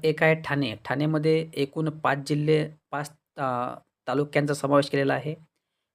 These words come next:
पालघरमध्ये आठ तालुके आहेत. त्यानंतर रायगडमध्ये पंधरा तालुक्या,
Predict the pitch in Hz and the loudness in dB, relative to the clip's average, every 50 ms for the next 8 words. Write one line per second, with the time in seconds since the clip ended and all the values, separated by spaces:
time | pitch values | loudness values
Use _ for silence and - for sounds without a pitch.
0 | _ _ _ 123 123 135 135 151 147 147 147 139 151 151 - _ _ 139 139 143 | _ _ _ -6 -6 -2 0 0 0 0 0 -2 -2 -4 -6 _ _ -6 -6 -6
1 | - - 131 139 143 139 - 151 135 127 147 151 151 - _ _ _ _ _ _ | -4 -4 -4 -4 -4 -4 -2 -4 -2 -2 -2 -4 -4 -8 _ _ _ _ _ _
2 | _ _ - 127 135 135 135 139 143 - - - - 147 127 135 135 147 147 143 | _ _ -4 -4 -4 -4 -2 -4 -4 -4 -4 -4 -2 0 0 0 0 0 -2 -2
3 | 139 135 139 143 143 143 143 - _ _ _ _ _ _ _ _ _ _ _ _ | -2 0 0 0 0 0 -4 -12 _ _ _ _ _ _ _ _ _ _ _ _
4 | _ _ _ _ _ _ _ _ _ _ _ _ _ _ _ _ _ _ _ _ | _ _ _ _ _ _ _ _ _ _ _ _ _ _ _ _ _ _ _ _
5 | _ _ _ _ _ _ _ _ _ _ _ _ _ _ _ _ _ _ _ _ | _ _ _ _ _ _ _ _ _ _ _ _ _ _ _ _ _ _ _ _
6 | _ 156 147 143 156 156 151 143 135 143 139 139 - 139 139 135 135 | _ -6 -4 0 0 0 2 2 0 -2 -2 0 0 2 2 2 0